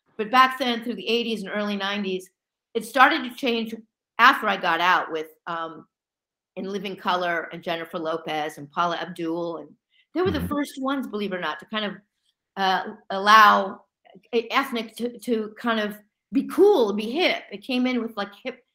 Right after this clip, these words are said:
Speaker 1: the hip hop thing. But
Speaker 2: Mm-hmm.
Speaker 1: prior to that, you know, I could be anything but white. Italian, um, Jewish.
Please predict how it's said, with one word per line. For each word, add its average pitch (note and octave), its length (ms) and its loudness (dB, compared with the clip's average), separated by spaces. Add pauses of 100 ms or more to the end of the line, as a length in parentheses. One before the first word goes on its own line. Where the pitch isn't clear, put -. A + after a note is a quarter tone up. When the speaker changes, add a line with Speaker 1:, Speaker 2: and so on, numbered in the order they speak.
(200)
Speaker 1:
the A#3 60 -8
hip B3 220 -6
hop A3 300 2
thing. E3+ 360 -12 (520)
But G#3+ 160 -2
Speaker 2:
Mm-hmm. - 140 -2
Speaker 1:
prior D4+ 260 4
to B3 80 -2
that, G3+ 340 2 (480)
you G#3 140 -6
know, F#3+ 440 -2
I C4 60 -2
could G4 160 4
be G#3+ 140 -2
anything C4 320 0
but G3 160 0
white. E3+ 320 2
Italian, B3+ 760 2 (560)
um, F#3 760 -2 (160)
Jewish. F#3+ 760 -2